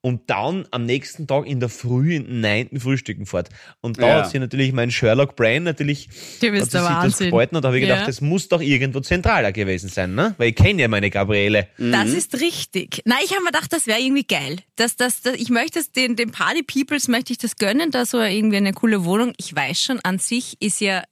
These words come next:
Speaker 3: und ich rufe nicht dazu auf, okay? Bitte <laughs> macht das nicht nach. Der Zweck, ähm, eine Wohnung zu mieten, ist natürlich nicht, um dort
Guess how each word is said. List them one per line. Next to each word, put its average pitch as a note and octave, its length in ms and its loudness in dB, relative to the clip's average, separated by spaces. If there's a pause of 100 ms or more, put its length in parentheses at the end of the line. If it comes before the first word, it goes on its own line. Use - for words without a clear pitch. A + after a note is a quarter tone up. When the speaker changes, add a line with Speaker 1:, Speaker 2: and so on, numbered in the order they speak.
(140)
Speaker 3:
und G#3 140 0
ich G#3 140 -6
rufe C4 300 0
nicht C4+ 320 2
dazu D4 220 -2
auf, - 380 -6 (220)
okay? A#3+ 360 0 (240)
Bitte B3 200 0
<laughs> - 0 -
macht - 280 0
das G#3 140 0
nicht D4 240 2
nach. F#3 260 2 (440)
Der - 100 0
Zweck, - 580 -2 (460)
ähm, F#3+ 760 -2 (220)
eine F3+ 300 0
Wohnung F#3+ 260 2
zu - 80 -2
mieten, G3 200 2
ist F#3+ 120 -2
natürlich F#3+ 440 -4
nicht, - 480 -2 (140)
um E3 140 -2
dort D3 220 -4